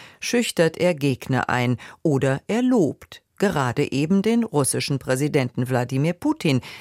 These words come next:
Der sei sehr nett, weil er versprochen habe, eine Woche lang Kiew und andere ukrainische Städte nicht bombardieren zu lassen.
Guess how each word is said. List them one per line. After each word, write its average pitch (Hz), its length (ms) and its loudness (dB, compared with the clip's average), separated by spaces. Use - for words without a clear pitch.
Der 226 160 4
sei 175 340 4
sehr 147 280 4
nett, 180 360 0
weil 131 200 0
er 120 100 -2
versprochen 175 680 0
habe, 180 320 2
eine 151 320 2
Woche 143 260 0
lang 170 280 2
Kiew 156 420 0
und 190 160 0
andere 151 420 -2
ukrainische 170 600 0
Städte 139 400 -2
nicht 135 320 -2
bombardieren 139 580 0
zu 131 160 -2
lassen. 113 400 -2